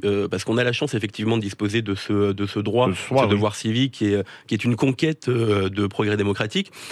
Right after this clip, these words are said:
Speaker 1: Et pour autant, on, on peut aussi comprendre ceux qui ne votent plus parce qu'ils sont las de ne, euh, de ne pas être considérés, de ne pas être représentés, ou, euh, ou de, de, de, de ne pas faire de, de, de distinguo entre, euh, des candidatures et, euh, qui proposent des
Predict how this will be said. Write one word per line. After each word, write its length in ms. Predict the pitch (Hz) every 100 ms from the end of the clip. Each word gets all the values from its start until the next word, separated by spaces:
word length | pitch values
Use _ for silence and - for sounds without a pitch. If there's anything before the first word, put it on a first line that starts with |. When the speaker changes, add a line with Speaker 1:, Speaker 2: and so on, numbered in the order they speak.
| - - -
Speaker 1:
Et 80 |
pour 160 | 139 160
autant, 420 | 147 165 175 190 -
on, 160 | 117 113
on 140 | 117
peut 120 | 175
aussi 260 | 160 123 101
comprendre 420 | 127 113 139 143
ceux 140 | -
qui 200 | 110 -
ne 80 | 107
votent 300 | 101 135 139
plus 180 | - 123
parce 180 | 113 98
qu'ils 120 | 95
sont 260 | - 98 92
las 420 | 104 117 143 -
de 220 | 98 101
ne, 260 | 101 98 98 - - - -
euh, 540 | 107 101 101 98 98 98
de 100 | 101
ne 280 | 104 101 95
pas 220 | - 156
être 120 | 135
considérés, 560 | 135 123 123 117 123 143
de 80 |
ne 80 | 107
pas 140 | 101 120
être 200 | - 123
représentés, 640 | 113 120 113 110 135 147 - - -
ou, 280 | 123 135 131
euh, 560 | 104 101 98 98 95 90
ou 160 | 98 127
de, 240 | 110 98
de, 260 | 95 98 92
de, 180 | 98 95
de 120 | 98
ne 100 | 101
pas 140 | 113
faire 200 | 127 117
de, 140 | 107 104
de, 180 | 101 101 101 101
de 100 | 104
distinguo 600 | 107 151 123 120 127 151 - -
entre, 380 | - 110 - 117
euh, 300 | 123 123 98
des 120 | 98
candidatures 760 | 120 113 110 107 104 - 135 143 101
et, 200 | 101 101
euh, 100 | 98
qui 160 | -
proposent 480 | 104 - 107 131 127
des 140 | 104